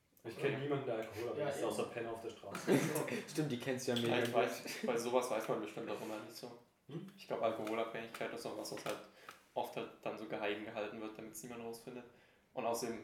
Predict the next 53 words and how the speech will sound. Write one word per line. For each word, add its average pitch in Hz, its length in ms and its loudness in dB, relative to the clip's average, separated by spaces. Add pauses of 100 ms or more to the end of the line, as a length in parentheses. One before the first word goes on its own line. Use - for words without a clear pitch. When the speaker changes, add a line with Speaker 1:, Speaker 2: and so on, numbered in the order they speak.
(140)
Speaker 4:
säufst 113 420 2
du 117 40 0
halt 104 160 0
nicht 113 220 -4
so 110 220 -2
irgendwie 110 500 -4
am 113 200 0
Arbeitsplatz, 113 800 0 (460)
aber 110 140 0
du 107 60 0
rauchst - 320 2
halt 98 120 -6
am 98 80 -6
Arbeitsplatz - 600 -10
so. - 80 -14 (260)
Speaker 1:
Ja, 131 100 -6
aber 135 100 0
das 139 140 -2
mit 156 100 2
dem 147 120 2
Rauchen 151 260 2
ist 160 120 -2
halt, 139 160 2 (380)
also 123 220 -2
da 123 200 6
wird 151 160 0
man 143 100 -2
schon 139 240 -4
schneller 127 300 -2
abhängig 120 260 -6
als 120 140 -8
von 120 100 -6
Alkohol, 110 340 -8
deutlich 110 320 -6
schneller. 104 280 -6
Da 107 80 2
hatte 117 160 0
ich - 60 -12
mich 139 140 -4
mal 135 100 -2
mit 123 120 -2
Basti 123 320 -4
drüber 123 240 -4
informiert, 120 640 -6 (220)
Speaker 4:
Okay, - 240 0
Speaker 2:
Ja. 101 80 2
Speaker 4:
ja. 101 100 2
Speaker 1:
weil 120 140 6
ich 120 100 -2
drüber 135 240 4
nachgedacht 123 600 2
hab, - 280 -2
äh, 123 40 -2